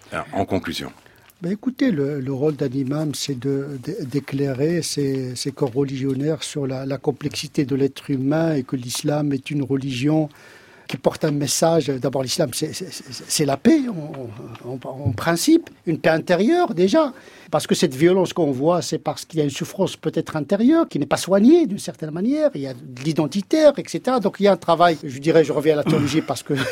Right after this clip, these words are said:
Speaker 2: <laughs> Monsieur Sibouni, il est dans l'identitaire. Moi, je suis dans la métaphysique, la théologie, l'herméneutique et la mystique. Donc, je suis dans le religieux, dans le sens, euh,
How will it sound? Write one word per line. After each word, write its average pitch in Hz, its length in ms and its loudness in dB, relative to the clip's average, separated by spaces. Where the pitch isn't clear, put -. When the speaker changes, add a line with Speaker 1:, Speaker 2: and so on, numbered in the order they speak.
Speaker 2:
<laughs> - 320 -10
Monsieur 143 220 -4
Sibouni, 160 400 0
il 151 100 0
est 147 60 2
dans 151 120 0
l'identitaire. 151 640 0
Moi, 156 120 -4
je - 60 -6
suis 160 160 -6
dans 147 120 0
la 143 100 0
métaphysique, 151 580 -2
la 151 120 4
théologie, 151 460 0
l'herméneutique 143 640 0
et - 20 2
la 139 100 0
mystique. 233 440 2
Donc, 160 120 -6
je - 60 -12
suis 170 120 -4
dans 151 120 2
le 143 60 2
religieux, 143 400 0
dans 143 100 -2
le 135 60 -4
sens, 160 320 -2
euh, 147 800 -2